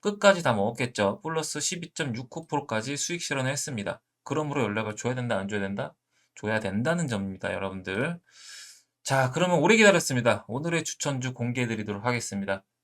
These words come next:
자, 제가 추천 들고 온 종목은 에스에이엠지 엔터라는 종목이에요. 코드명은 사일구 오삼공이고요.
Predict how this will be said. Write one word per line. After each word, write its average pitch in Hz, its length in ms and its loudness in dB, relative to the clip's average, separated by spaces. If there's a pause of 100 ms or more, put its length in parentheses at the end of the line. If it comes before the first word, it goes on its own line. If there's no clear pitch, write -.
자, 92 220 -4
제가 120 260 0
추천 151 320 -6
들고 151 260 0
온 175 100 0
종목은 104 540 -2 (680)
에스에이엠지 190 720 4
엔터라는 127 420 2
종목이에요. 101 720 -2
코드명은 143 720 -2
사일구 151 880 -2
오삼공이고요. 113 1080 -2